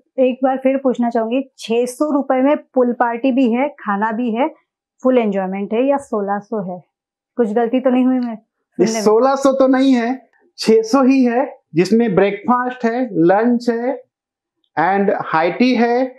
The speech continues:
Speaker 2: इसमें अलावा pool party है, इसके अलावा वहाँ पे fun games है, डीजे Zone है, ये सारा हम छह सौ रुपए में एक person को कराते हैं।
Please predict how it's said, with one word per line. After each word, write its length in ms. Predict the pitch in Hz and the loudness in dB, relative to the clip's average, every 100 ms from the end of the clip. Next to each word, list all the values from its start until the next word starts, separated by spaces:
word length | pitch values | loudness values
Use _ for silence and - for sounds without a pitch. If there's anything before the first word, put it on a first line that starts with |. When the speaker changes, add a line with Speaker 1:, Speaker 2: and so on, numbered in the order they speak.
| _ 175 | _ -2
Speaker 2:
इसमें 300 | 175 220 226 | 0 2 2
अलावा 240 | 220 226 | 2 2
pool 300 | 226 220 226 | 2 2 2
party 480 | 240 226 233 240 247 | 2 -2 -2 0 0
है, 340 | 233 233 226 - - 170 | 0 -4 -8 -14 -4 -2
इसके 280 | 165 - | 0 2
अलावा 340 | 214 202 214 220 | 2 2 2 2
वहाँ 240 | 208 202 | 0 0
पे 160 | 202 208 | 0 0
fun 360 | 208 196 214 | 0 0 2
games 400 | 196 220 233 233 | 2 2 0 0
है, 340 | 226 226 226 - - - 147 | -4 -4 -10 -12 -20 -12 -4
डीजे 440 | 147 202 180 247 | 0 2 2 2
Zone 340 | 190 233 233 | 2 0 0
है, 240 | 220 220 220 _ | -2 -6 -12 _
ये 100 | 185 | 0
सारा 400 | 185 190 196 233 | 0 0 0 0
हम 240 | 226 226 214 | -2 -2 -2
छह 220 | - 214 | 2 0
सौ 180 | 214 220 | 4 2
रुपए 220 | 196 202 | 2 2
में 140 | 202 | 2
एक 300 | 202 202 202 - | 2 2 2 0
person 300 | 160 175 160 | 0 0 0
को 120 | 160 | 0
कराते 400 | 147 123 120 113 | -2 -4 -4 -8
हैं। 120 | 117 | -12